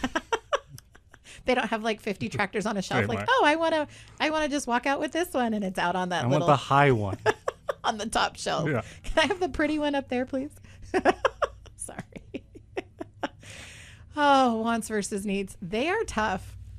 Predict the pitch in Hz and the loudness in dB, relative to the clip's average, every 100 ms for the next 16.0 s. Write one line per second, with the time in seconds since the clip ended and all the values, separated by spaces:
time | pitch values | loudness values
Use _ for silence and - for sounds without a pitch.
0 | - 226 285 220 262 - 202 185 170 165 | 0 2 4 2 0 0 2 4 4 0
1 | 180 160 - 160 - - - - - 135 | -2 -6 -6 -10 -12 -14 -16 -20 -10 -6
2 | 208 - - - - - - - - - | -6 -10 -20 -20 -20 -20 -20 -20 -20 -20
3 | - - 190 202 208 196 175 - 170 160 | -20 -4 2 4 4 2 -2 -4 -4 -4
4 | 151 151 156 156 151 - 185 156 147 151 | -4 -4 -2 -4 -6 -6 -2 -2 -2 -4
5 | - 202 - 170 196 208 190 180 190 - | 0 0 0 0 2 0 0 0 -2 0
6 | 196 240 220 117 101 98 104 127 147 156 | 0 2 2 0 -2 -4 -6 -2 -2 -2
7 | 175 185 151 151 - 120 127 135 123 127 | -10 -2 0 0 -2 -2 -2 -2 -4 -2
8 | 117 113 - 131 151 147 151 139 107 123 | 0 -2 -2 -2 -2 -2 0 -2 -2 -2
9 | 123 139 113 123 120 120 110 107 107 - | 0 0 -2 -4 -2 -2 -2 -2 -4 -2
10 | 113 - - - - 117 123 151 139 104 | -4 -4 -10 -18 -6 0 2 4 2 -2
11 | - 110 131 98 104 123 113 104 98 98 | -4 -2 -2 -4 -8 -4 -2 -2 -2 -6
12 | - - - - - - - - - - | -10 -20 -20 -20 -20 -20 -20 -20 -20 -20
13 | - - - - - 135 120 - 123 120 | -20 -20 -20 -20 -4 -2 -2 0 -2 0
14 | 139 139 131 143 120 139 - 165 180 123 | 0 0 0 0 2 0 0 -2 0 0
15 | 104 104 107 107 110 104 113 101 170 110 | -2 -2 -2 0 0 0 -2 -2 -2 -4